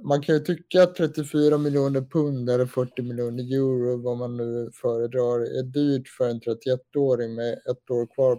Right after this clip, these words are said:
på kontraktet. Men, eh, återigen, smakar det så kostar det. Eh, och jag tror att han kommer låta sig visa vara värd varenda pund. Eh,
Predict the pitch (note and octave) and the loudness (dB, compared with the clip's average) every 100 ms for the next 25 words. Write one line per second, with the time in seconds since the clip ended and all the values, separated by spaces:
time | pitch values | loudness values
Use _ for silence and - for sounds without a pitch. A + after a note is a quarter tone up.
0 | - B2 A#2+ A#2 - A2+ C3 C3 - A#2+ | -2 -2 -2 -2 -10 -4 -4 -4 -8 -12
1 | A#2+ _ _ _ _ _ - _ _ C#3 | -12 _ _ _ _ _ -20 _ _ 0
2 | C#3 D3 D3 C#3+ B2+ D3+ D3 C#3+ C#3+ C#3 | 2 4 4 4 4 2 0 -2 -2 -2
3 | B2 B2 - C3+ B2+ - C#3 B2+ A#2 C3 | -4 -8 -4 -2 -2 -4 -6 -6 -4 -4
4 | B2+ - C#3+ A#2+ A#2 B2 C3 _ _ E3 | -4 -4 0 0 -2 -8 -18 _ _ -10
5 | C#3 C3 B2+ - B2+ B2+ - B2+ C3 B2+ | -4 -2 -2 -2 -4 -4 -4 -2 0 -2
6 | B2 C3 B2+ - B2 B2 A#2+ A#2 B2 - | -2 -6 -10 -6 -6 -4 -4 -4 -4 -10
7 | _ _ - _ _ _ _ D3+ C#3 C3+ | _ _ -20 _ _ _ _ 2 4 4
8 | C#3 C3 C#3 B2+ C3 B2+ C3+ B2+ B2 B2 | 2 2 2 4 0 0 0 2 2 2
9 | C3+ C3 A#2+ B2 B2+ B2 B2 A#2 B2 B2+ | 2 0 -2 -2 -2 -2 -2 -2 -2 -6
10 | _ - C#3 B2 - B2+ - _ _ _ | _ -10 -8 -8 -12 -16 -18 _ _ _
11 | _ _ _ - C#3 | _ _ _ 2 4